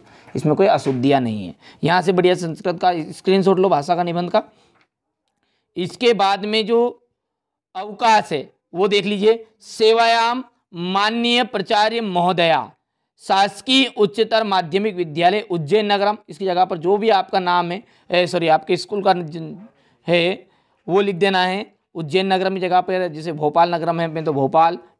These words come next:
ठीक है, विदिशा, ठीक है, मुरैना, जो भी है। विषय अवकाशार्थम प्रार्थना पत्रम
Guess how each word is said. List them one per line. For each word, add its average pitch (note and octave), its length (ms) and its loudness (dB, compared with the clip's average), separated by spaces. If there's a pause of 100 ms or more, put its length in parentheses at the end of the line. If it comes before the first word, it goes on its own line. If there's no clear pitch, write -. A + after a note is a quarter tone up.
ठीक F3 100 -6
है, F3+ 80 2
विदिशा, D#3 500 0 (480)
ठीक E3 80 -8
है, D#3+ 40 -6
मुरैना, D#3 460 2
जो F3 160 -4
भी F#3 160 -4
है। E3+ 160 -6 (680)
विषय G#3+ 480 4
अवकाशार्थम G#3 1000 0
प्रार्थना F3+ 460 -2 (160)
पत्रम G#3+ 340 -6